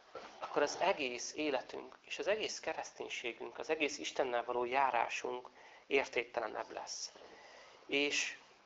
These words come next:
és nem úgy néz ki, mint az eredeti. Ugye, próbáljuk azt mutatni, de valójában nem az. És ugye miért? Azért, mert, mert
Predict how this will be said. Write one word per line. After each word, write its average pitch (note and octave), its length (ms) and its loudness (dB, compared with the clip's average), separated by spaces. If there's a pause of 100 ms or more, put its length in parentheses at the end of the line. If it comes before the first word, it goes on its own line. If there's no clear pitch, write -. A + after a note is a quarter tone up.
és - 160 -4
nem G3 200 12
úgy D3+ 160 8
néz C#3 300 4
ki, - 360 0 (120)
mint B2+ 180 -6
az C3+ 120 0
eredeti. B2+ 500 2 (720)
Ugye, C#3+ 300 12 (1160)
próbáljuk E3+ 440 12
azt E3+ 200 12
mutatni, D3+ 580 8 (320)
de B2+ 60 -2
valójában D3+ 600 6
nem B2+ 220 -2
az. - 360 -8 (440)
És - 100 -16
ugye C3 160 0
miért? D#3 540 0 (480)
Azért, C3+ 680 0 (560)
mert, C3+ 500 0 (3000)
mert - 260 -6